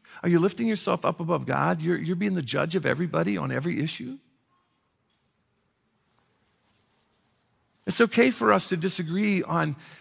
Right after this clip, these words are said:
gray things and, and, and the things that, uh, the Scriptures aren't clear on. It's okay.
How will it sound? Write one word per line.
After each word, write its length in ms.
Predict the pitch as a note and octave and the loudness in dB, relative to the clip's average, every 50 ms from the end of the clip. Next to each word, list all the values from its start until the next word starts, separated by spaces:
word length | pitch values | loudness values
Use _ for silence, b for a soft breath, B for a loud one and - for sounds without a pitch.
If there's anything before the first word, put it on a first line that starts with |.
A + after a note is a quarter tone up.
| B B - | B B -10
gray 340 | A2 C#3+ G3+ G3 G#3+ G#3+ F#3+ | -4 -2 2 2 2 2 2
things 520 | - F#3+ G3 G#3 G3 F#3 D#3+ C#3+ B2 B2 | 2 2 2 4 4 2 0 -2 -2 -4
and, 260 | D#3 D#3 C#3 C#3 - - | -6 -4 -4 -6 -4 -2
and, 360 | E3 D#3+ D3 D#3 - - - - - | -2 -2 -2 -2 -4 -8 -12 -10 -6
and 140 | E3+ E3 E3 | -4 -2 -2
the 60 | D#3 | -4
things 540 | D3 - - G#3 G#3+ A3+ A3 G#3 F#3 C#3+ C#3+ | -6 -4 -4 -2 0 2 2 0 -2 -2 0
that, 180 | E3+ E3 - | -2 -2 -2
uh, 840 | - - - - - _ _ _ _ _ - _ - - - - - - - - - - - - | -2 -10 -20 -20 -20 _ _ _ _ _ -20 _ -20 -20 -20 -20 -18 -14 -14 -14 -14 -14 -14 -12
the 160 | C#3 E3+ E3+ | -6 -4 -4
Scriptures 440 | - - - A3 F#3 - F#3+ F3 C#3+ | -4 -2 -4 -4 -2 -2 -2 -2 -2
aren't 300 | - - F#3+ F#3 - - | 0 0 0 0 -2 -6
clear 340 | - - - A#3+ C#4 C4 G#3+ | -4 -2 0 0 0 0 0
on. 260 | D#3+ A2+ G2 A2 A2+ - - - - - - - _ _ _ _ _ _ _ _ _ _ _ _ _ _ _ _ _ - | -2 -4 -6 -12 -16 -12 -10 -10 -10 -10 -12 -16 _ _ _ _ _ _ _ _ _ _ _ _ _ _ _ _ _ -10
It's 100 | - - | -6 -6
okay. 540 | A3+ G3 - G#3+ A#3+ B3 B3 B3+ G#3+ E3 | -6 -4 -2 -4 -2 -2 -4 -4 -6 -8